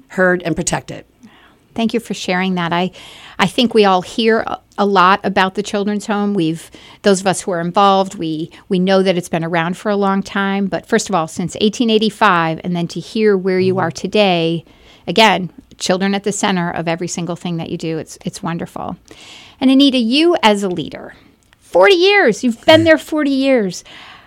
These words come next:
Speaker 2: How have you changed? How have you personally changed in that time?
Speaker 1: Ironically, I was just having this conversation, actually, on our drive over here. Um, I've changed a great deal.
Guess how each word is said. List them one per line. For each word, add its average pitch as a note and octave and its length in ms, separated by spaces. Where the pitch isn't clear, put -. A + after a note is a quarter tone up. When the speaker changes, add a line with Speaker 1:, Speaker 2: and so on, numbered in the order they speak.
Speaker 2:
How F4 320
have G4 240
you C4 180
changed? F#3 840
How C#4 100
have B3+ 160
you C#4+ 180
personally G3 840
changed F3 720
in F3 160
that D#3+ 200
time? - 400
Speaker 1:
Ironically, A#3+ 580
I G#3 60
was F3+ 100
just G#3+ 160
having G3 240
this F3+ 140
conversation, E3+ 840
actually, E3 300
on D#3+ 60
our D#3 100
drive E3 300
over E3 220
here. C#3+ 540
Um, D#3 480
I've A3+ 140
changed G#3+ 280
a - 20
great F3 240
deal. B2 340